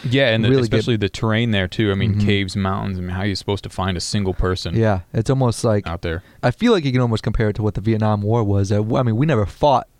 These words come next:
Speaker 2: in a place like that before.
Speaker 1: Right.
Speaker 2: So
Speaker 1: Yeah,
Speaker 2: it,
Speaker 1: I mean, there's
Speaker 2: but
Speaker 1: not, there might be cities, but it's still not a techno-, technologically advanced. I mean, there's
Speaker 2: Mm-hmm.
Speaker 1: not,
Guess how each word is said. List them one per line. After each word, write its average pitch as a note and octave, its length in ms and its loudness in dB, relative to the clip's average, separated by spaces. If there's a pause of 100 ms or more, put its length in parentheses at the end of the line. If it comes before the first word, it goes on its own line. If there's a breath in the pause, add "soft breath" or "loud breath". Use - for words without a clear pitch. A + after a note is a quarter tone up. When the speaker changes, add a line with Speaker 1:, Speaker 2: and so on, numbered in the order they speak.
Speaker 2:
in A2 80 0
a G#2 60 0
place A#2 300 0
like A2 180 -2
that A#2 180 -2
before. - 400 -6 (320 soft breath)
Speaker 1:
Right. A#2 240 0 (140)
Speaker 2:
So G#2 320 -2
Speaker 1:
Yeah, B2 160 2
Speaker 2:
it, - 20 0
Speaker 1:
I - 40 0
mean, G#2 160 -2
there's G#2 140 0
Speaker 2:
but G#2+ 60 0
Speaker 1:
not, A2+ 300 -2
there A#2 340 -2
might A#2 200 0
be A2 100 -6
cities, A2 420 -2
but G2+ 160 -2
it's G2 140 -4
still A2 220 -2
not G#2 260 -2
a F#2 60 -2
techno-, G2 540 -6 (120)
technologically G2+ 760 0
advanced. F#2+ 460 -2
I - 20 -6
mean, F2 160 -6
there's F2 140 0
Speaker 2:
Mm-hmm. G2 160 0
Speaker 1:
not, F#2 140 -2